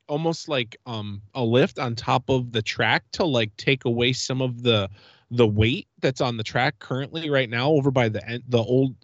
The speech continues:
or the engine house, I guess you could say right now, to where it doesn't have stress. So that way the track is, like, it doesn't have its support. So it's, like, leaning over a little bit, but they have a little weight that pushes up on the track.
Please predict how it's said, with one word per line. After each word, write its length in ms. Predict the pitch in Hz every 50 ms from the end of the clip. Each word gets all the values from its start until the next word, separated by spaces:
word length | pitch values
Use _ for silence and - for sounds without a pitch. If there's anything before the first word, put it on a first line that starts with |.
| - - -
or 80 | 107
the 100 | 107 104 110
engine 280 | 113 117 120 143 151
house, 240 | 143 151 160 170 -
I 80 | 156 151
guess 180 | 156 156 -
you 80 | - 156
could 120 | 160 156
say 120 | - 170 160
right 160 | 165 165 143
now, 220 | 151 170 185 214 - - - - - - - - - - _ _ _ -
to 100 | - 185
where 320 | 175 170 170 165 156 147
it 140 | 139 143 135
doesn't 260 | 156 151 143 156 151
have 240 | 131 135 139 123 -
stress. 500 | - - - 156 135 123 - - - - -
So 180 | - - - 135
that 200 | 135 135 113 123
way 160 | 127 127 120
the 100 | 117 113
track 380 | - - 156 143 151 147 -
is, 180 | 139 120 113 123
like, 220 | 120 107 104 104
it 100 | 123 120
doesn't 240 | 143 135 131 135 127
have 180 | 120 131 123 120
its 140 | 113 113 -
support. 560 | - 110 107 - - 185 160 135 - - -
So 200 | - - 117 110
it's, 140 | 110 - -
like, 220 | 113 104 101 131
leaning 300 | 139 143 131 120 127 151
over 160 | 185 170 143
a 60 | 120
little 220 | 113 113 107 101 95
bit, 200 | 95 98 - -
but 100 | - 107
they 80 | 123
have 180 | 120 127 135 123
a 60 | 123
little 240 | 117 127 131 120 110
weight 280 | 107 120 135 131 127 -
that 120 | 95 -
pushes 380 | - - 139 131 - 135 113 113 - -
up 120 | 120 110 -
on 100 | 147 143
the 80 | 139
track. 380 | 117 - - 113 131 170 - -